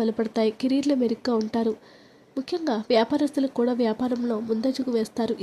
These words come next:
ఏ పని చేసినా పనిలో మీదే పైచేయి అవుతుంది. తర్వాత రాశి కుంభరాశి వారు. కుంభరాశి వారికి యొక్క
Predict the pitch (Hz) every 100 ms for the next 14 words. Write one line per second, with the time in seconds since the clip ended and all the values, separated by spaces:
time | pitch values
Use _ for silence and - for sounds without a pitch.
0 | 233 262 285 269 269 - 247 240 214 226
1 | 196 226 240 220 - 240 202 202 226 214
2 | 233 - - - - _ _ - - -
3 | - 233 277 311 254 220 - 254 226 208
4 | 233 220 233 220 226 220 - - - -
5 | 233 247 269 269 247 254 233 254 226